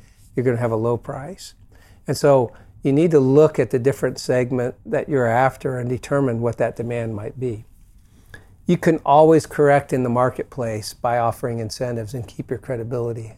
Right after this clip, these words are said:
I mentioned that. One, uh, idea is you offer a sale or a discount, an introductory discount for people to buy your product initially.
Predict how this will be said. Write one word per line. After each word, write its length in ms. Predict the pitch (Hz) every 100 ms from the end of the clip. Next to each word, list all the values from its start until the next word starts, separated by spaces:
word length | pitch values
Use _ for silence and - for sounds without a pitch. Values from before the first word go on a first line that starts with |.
| -
I 80 | 135
mentioned 400 | 147 143 127 117
that. 200 | 107 -
One, 220 | 151 202
uh, 100 | 151 -
idea 380 | 135 123 131 127 131
is 140 | 117
you 100 | 131
offer 460 | 127 131 143 135 - - - -
a 80 | 135
sale 380 | - 156 160 127
or 220 | 117 117
a 40 |
discount, 560 | 123 143 - 117 98 - - _
an 140 | 139 165
introductory 540 | 190 160 151 - 123
discount 480 | 127 117 - 117 117
for 100 | 117
people 300 | 139 123 120
to 60 |
buy 180 | 113 123
your 160 | 123 113
product 420 | - 117 113 -
initially. 580 | 117 127 - - 151